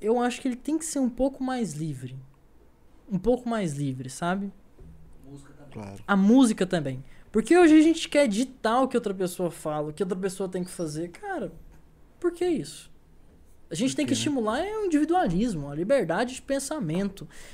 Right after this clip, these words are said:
Speaker 1: E não restringir tudo em uma caixinha e falar, "Olha, você não pode falar isso."
Speaker 3: Perfeito.
Speaker 1: Putz, cara, acho que você falar isso é tipo aquele livro mil novecentos e oitenta e quatro do,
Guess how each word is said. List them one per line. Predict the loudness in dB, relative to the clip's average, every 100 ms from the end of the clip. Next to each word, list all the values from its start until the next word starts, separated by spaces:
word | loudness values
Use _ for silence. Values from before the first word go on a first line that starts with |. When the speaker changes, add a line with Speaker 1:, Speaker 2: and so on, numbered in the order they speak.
| -6
Speaker 1:
E | 0
não | 4 4 4 2 2
restringir | 6 4 4 2 2 2
tudo | 0 -2
em | 0
uma | -2
caixinha | -2 -2 -2 -2
e | -2
falar, | 4
"Olha, | 4 2 -4 -8
você | -4 0
não | 0
pode | 2 2 2
falar | 2 0 2 0
isso." | -4 -10 -12 -4 -4 -4 -10 -14 -14
Speaker 3:
Perfeito. | -16 -8 -2
Speaker 1:
Putz, | -2 -4
cara, | -8 -12 -8
acho | -4 -4
que | -2
você | -2 -2
falar | -2 -2 0 0
isso | 0 -2 -8 -18 -20 -2
é | -2
tipo | -2 -2 0
aquele | 2 2
livro | 2 0 0 -2 -2
mil | 0
novecentos | -2 -2 -2
e | -2
oitenta | -4
e | -2
quatro | 2 2 0
do, | -2 0 2 0 -2 -6